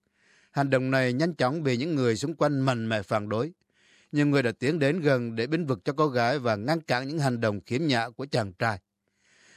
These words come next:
Thậm chí có người còn vật ngã và toan đánh anh ta nữa. Trong đoạn sau, tình huống trên được lặp lại, nhưng người bị tấn công lại là chàng trai.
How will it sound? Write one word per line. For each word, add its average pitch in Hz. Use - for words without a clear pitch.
Thậm 127
chí 120
có 180
người 147
còn 123
vật 120
ngã 120
và 123
toan 131
đánh 117
anh 127
ta 117
nữa. 104
Trong 160
đoạn 120
sau, 127
tình 135
huống 127
trên 151
được 113
lặp 101
lại, 101
nhưng 175
người 147
bị 117
tấn 127
công 165
lại 117
là 110
chàng 101
trai. 117